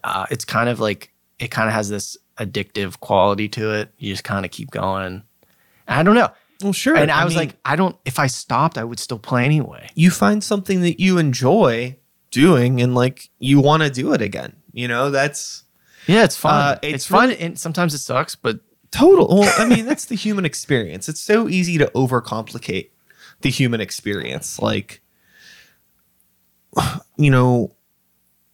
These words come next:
Speaker 2: society through the decades has made life way more complicated than it needs to be, you know? Like, uh,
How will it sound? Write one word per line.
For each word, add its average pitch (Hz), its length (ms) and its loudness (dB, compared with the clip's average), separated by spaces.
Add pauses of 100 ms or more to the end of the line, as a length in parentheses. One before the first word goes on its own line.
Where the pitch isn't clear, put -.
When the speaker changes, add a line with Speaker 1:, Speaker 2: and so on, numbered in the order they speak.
(300)
Speaker 2:
society 151 1120 0 (300)
through 143 200 0
the 127 100 2
decades 113 600 0
has 117 140 -4
made 120 520 -2 (520)
life 131 520 0
way 127 340 -2
more 123 500 0
complicated 110 800 -2
than 87 140 -8
it 80 120 -14
needs 82 260 -12
to - 80 2
be, 156 300 -6 (160)
you 120 140 -2
know? 113 380 0
Like, 110 460 0 (680)
uh, 110 340 2